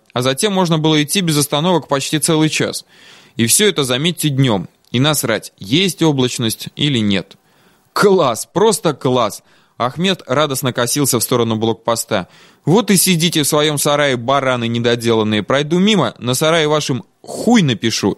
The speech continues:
и хрен догадаетесь. Или намажу вам всю стену пластитом, и полетите вы в свою сраную Америку в виде фарша». Ладно, че-то я развоевался, до дома бы добраться бы, а то, ишь, с хозяйками уже связаться собрался. Ни волыны, ни патронов, ни хрена нету, а туда же.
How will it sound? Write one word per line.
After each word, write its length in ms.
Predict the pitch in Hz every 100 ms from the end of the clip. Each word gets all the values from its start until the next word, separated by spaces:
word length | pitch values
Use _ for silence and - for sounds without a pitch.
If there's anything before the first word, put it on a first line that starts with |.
| -
и 80 | 117
хрен 320 | - 175 202
догадаетесь. 720 | 139 110 104 101 98 92 98 - _ _ _ _ _
Или 160 | 143 156
намажу 420 | 170 202 208 147
вам 160 | 127 120
всю 200 | - 143
стену 320 | - 165 120
пластитом, 600 | 123 120 - - 113 101
и 120 | -
полетите 520 | 104 120 135 202 165
вы 120 | 123 117
в 60 |
свою 180 | - 107
сраную 480 | - 143 160 120 110
Америку 400 | 120 139 - 101
в 40 |
виде 220 | 104 104
фарша». 500 | 95 - 98 - - - - - - - _ _ _ _
Ладно, 300 | 170 180 139
че-то 200 | 185 151
я 80 | 156
развоевался, 600 | 147 156 160 170 143 127
до 120 | 127
дома 280 | 147 170 127
бы 100 | 131
добраться 460 | 135 139 131 -
бы, 180 | 107 113
а 60 | 113
то, 160 | 139
ишь, 320 | 147 196 - -
с 80 | -
хозяйками 500 | 135 156 160 131 120
уже 180 | 117
связаться 440 | 113 123 123 117 107
собрался. 480 | 117 117 117 - 110
Ни 140 | 156
волыны, 420 | 180 196 208 170
ни 140 | 143 160
патронов, 520 | 165 160 165 143 -
ни 100 | 131
хрена 340 | 147 147 131
нету, 260 | 143 151 113
а 60 |
туда 320 | 110 117 107 101
же. 160 | 95